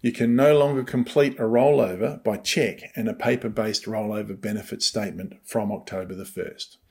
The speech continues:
Now remember, advisors, you must still provide a paper-based R B S to the member.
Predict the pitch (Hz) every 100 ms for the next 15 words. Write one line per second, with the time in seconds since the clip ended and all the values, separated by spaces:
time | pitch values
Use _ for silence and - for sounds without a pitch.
0 | _ _ _ _ _ _ _ - - 120
1 | 113 123 185 156 - 175 - - - -
2 | 98 92 87 95 85 98 - - - -
3 | 113 113 123 143 143 - - 147 135 135
4 | 123 127 107 92 110 - - 101 - -
5 | 135 139 - 113 113 - - 110 110 104
6 | 113 123 87 - - _ _ - - 143
7 | 127 131 147 117 82